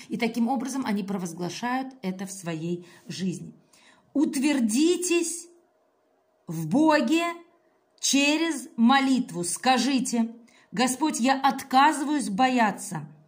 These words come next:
этого орудия, которое выставил против меня дьявол, потому что я знаю, согласно твоему слову, что оно не будет успешно,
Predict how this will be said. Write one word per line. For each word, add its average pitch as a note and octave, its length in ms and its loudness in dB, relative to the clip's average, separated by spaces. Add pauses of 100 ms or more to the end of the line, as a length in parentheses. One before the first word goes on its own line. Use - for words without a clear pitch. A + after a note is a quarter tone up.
(300)
этого F#3+ 360 0
орудия, F3+ 760 -2 (1300)
которое F3+ 680 -2 (640)
выставил A3 720 2
против G3+ 460 -2
меня F#3 340 0
дьявол, F3 520 -2 (420)
потому C4+ 480 2
что - 180 -4
я G#3+ 220 2
знаю, C4 520 4
согласно A#3 640 0
твоему A3 460 2
слову, G#3 720 -4 (220)
что - 260 0
оно D4+ 200 2
не D4+ 300 2
будет D4+ 460 2
успешно, A#3 800 -4